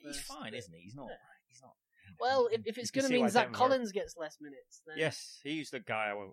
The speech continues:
Speaker 1: I'm, I'll be, I'll be watching closely when I watch
Speaker 2: Hmm.
Speaker 1: Portland, 'cause he, he looked frisky towards the end of the season.
Speaker 2: Yeah, at first people were like, "Oh, Portland drafted the wrong Collins. They thought they were getting that lad, John."
Speaker 1: Um, but yeah, he looks pretty mobile. He can, uh,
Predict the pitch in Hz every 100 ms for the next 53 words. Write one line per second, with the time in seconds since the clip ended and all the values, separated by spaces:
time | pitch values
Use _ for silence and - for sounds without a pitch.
0 | 92 95 - 92 92 - 98 95 - 90
1 | - 95 - 87 85 87 _ 202 202 160
2 | 87 80 _ 87 110 101 107 135 - _
3 | _ _ _ _ _ - 101 - 107 -
4 | _ 87 85 85 85 - 87 85 _ _
5 | 262 262 196 294 302 269 226 214 156 156
6 | 160 160 160 - 208 180 190 175 190 185
7 | 190 180 180 180 170 185 185 185 180 175
8 | 180 175 175 170 175 160 165 160 160 165
9 | 160 - 170 170 170 165 _ _ _ _
10 | - 92 92 95 113 190 175 - - -
11 | 101 104 101 120 139 135 _ - 104 95
12 | 87